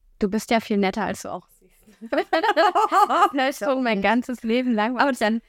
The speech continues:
Speaker 1: das, dieses Bitch-Face, aber ich glaub, ich hab
Speaker 2: Ja.
Speaker 1: das ein bisschen abtrainiert, ehrlich
Speaker 2: Ich wollte gerade sagen, ich hatte das jetzt auch irgendwie so Körpersprache, Kommunikation und so weiter, hatte ich jetzt auch irgendwie so, so einen kurzen Call,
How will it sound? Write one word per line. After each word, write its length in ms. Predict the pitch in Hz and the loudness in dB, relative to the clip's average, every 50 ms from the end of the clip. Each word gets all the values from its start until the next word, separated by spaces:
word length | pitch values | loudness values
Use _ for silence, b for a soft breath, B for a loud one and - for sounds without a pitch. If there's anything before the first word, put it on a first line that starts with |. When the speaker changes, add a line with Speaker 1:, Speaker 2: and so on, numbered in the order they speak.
| _ - | _ -10
Speaker 1:
das, 120 | 302 254 | -8 -6
dieses 300 | 240 269 269 311 330 - | -4 -4 -4 -4 -6 -6
Bitch-Face, 680 | - - 311 359 - - - - 269 226 190 208 220 - | -4 -2 -2 -2 -2 -6 -6 -2 0 0 2 0 -2 -4
aber 160 | - 208 233 | -4 -4 -4
ich 80 | 226 | -2
glaub, 140 | - 254 247 | -2 -2 -2
ich 120 | 240 - 269 | -2 -6 -6
hab 80 | 247 | -6
Speaker 2:
Ja. 100 | 226 240 | -2 0
Speaker 1:
das 140 | 294 311 339 | 2 2 2
ein 40 | 359 | 2
bisschen 220 | 285 247 - 226 - | 0 -2 -4 -4 -4
abtrainiert, 560 | - - - - 202 185 175 175 170 170 - | -4 -4 -6 -8 -8 -8 -6 -6 -8 -8 -8
ehrlich 240 | 185 - 170 180 - | -10 -10 -8 -6 -8
Speaker 2:
Ich 120 | 226 - | -4 -2
wollte 200 | 302 320 339 349 | -2 0 0 -2
gerade 300 | - 277 302 311 349 302 | 0 0 0 0 0 0
sagen, 240 | 269 254 269 302 359 | 2 2 2 2 0
ich 80 | 359 277 | -2 -2
hatte 180 | 269 262 294 | -2 0 0
das 160 | 277 277 269 - | 0 0 0 -2
jetzt 180 | 277 262 - | -4 -4 -2
auch 200 | - 196 220 - | -2 -2 -2 -2
irgendwie 240 | - 208 240 233 226 | -2 -4 -4 -4 -6
so 60 | 208 | -8
Körpersprache, 640 | - - 233 247 - 269 - - 233 240 240 247 247 | -6 -6 -4 -4 -4 -6 -4 -4 -4 -4 -4 -4 -6
Kommunikation 760 | - 247 226 220 226 - - 226 208 - - 233 220 285 339 | -6 -6 -4 -4 -6 -6 -6 -8 -8 -6 -2 -2 0 0 0
und 100 | 311 - | -2 -2
so 120 | - 277 | 0 2
weiter, 240 | 269 247 262 277 262 | 2 2 4 2 2
hatte 160 | 247 - 254 | 0 0 -2
ich 60 | 240 | -4
jetzt 200 | - 220 208 - | -4 -4 -4 -4
auch 180 | - - - - | -4 -6 -6 -6
irgendwie 280 | - 226 254 254 269 269 | -6 -6 -4 -4 -4 -2
so, 220 | 247 247 254 233 | -2 0 0 0
so 80 | 226 220 | 0 0
einen 120 | 214 214 | -2 -2
kurzen 360 | - - 240 226 - - 226 - | -2 -2 -2 -2 -2 -4 -6 -6
Call, 400 | - - 170 170 196 233 - | -4 -2 0 0 2 2 0